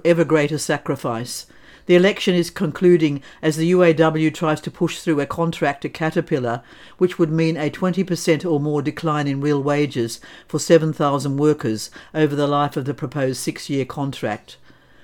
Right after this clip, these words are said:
The U A W is also facing an explosion of anger over the mass firings of workers at auto plant supplier Dana,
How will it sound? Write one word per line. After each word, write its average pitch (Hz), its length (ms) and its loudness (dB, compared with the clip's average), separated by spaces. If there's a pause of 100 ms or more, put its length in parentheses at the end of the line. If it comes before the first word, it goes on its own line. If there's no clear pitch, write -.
(140)
The 190 100 2
U 208 120 6
A 196 100 8
W 175 400 6
is 160 140 2
also 170 340 4
facing 156 440 0
an 151 120 -2
explosion 165 560 2
of 156 120 0
anger 143 420 0 (260)
over 160 220 6
the 156 100 2
mass 175 320 0
firings 147 540 -2
of 131 120 -2
workers 143 500 -2 (220)
at 147 120 0
auto 160 320 4
plant 131 400 -4
supplier 135 600 -4 (220)
Dana, 135 500 -2